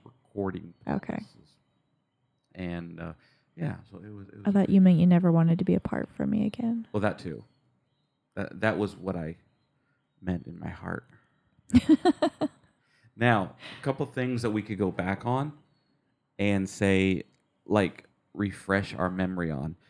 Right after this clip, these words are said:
Speaker 1: There's a lot of things that we do on this show that we really like. We like Paul Harvey,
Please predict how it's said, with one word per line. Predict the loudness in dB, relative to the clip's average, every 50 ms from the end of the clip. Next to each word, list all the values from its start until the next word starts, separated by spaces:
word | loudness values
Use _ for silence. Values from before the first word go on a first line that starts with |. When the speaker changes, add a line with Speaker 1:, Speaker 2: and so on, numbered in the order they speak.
| _ _ 2
Speaker 1:
There's | 4 4 4 6
a | 6
lot | 6 6 6 6 6 6
of | 4 2
things | 0 -2 0 0 0
that | 0 0
we | 2 2 0 2
do | 2 0 0 2 0 -2 -4 -8 _ _ _ _ _ _ _ -6
on | -4 -2 0 0
this | 0 0 -2 -4 -8 -16 -18 _ _ _ _ _ _ _
show | _ -4 0 0 0 0 0 -2 -4 -6 -10 _ _ _ _ _ 0
that | 2 2 4
we | 4 4
really | 4 4 4 4 4 4
like. | 2 2 2 0 0 0 -2 -2 -6 -8 -12 -18 -20 _ _ _ _ _ _ _ _ _ _ _ _ 0
We | 2 2
like | 4 4 2 2 0 -4
Paul | -8 -10 -10 -10 -8
Harvey, | -8 -6 -6 -6 -6 -8 -8 -10 -12